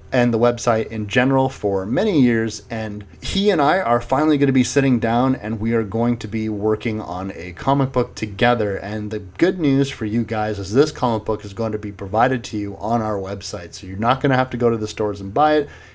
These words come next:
It is going to be kind of a webcomic format. I'll give you more details on how exactly you're gonna be able to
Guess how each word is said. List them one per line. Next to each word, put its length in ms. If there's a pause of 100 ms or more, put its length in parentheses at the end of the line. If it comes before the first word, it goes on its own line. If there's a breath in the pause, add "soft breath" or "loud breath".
(100)
It 120
is 140
going 280
to 80
be 440 (500)
kind 180
of 80
a 60
webcomic 640
format. 640
I'll 180
give 180
you 160
more 320
details 520
on 100
how 320
exactly 460
you're 100
gonna 180
be 200
able 260
to 320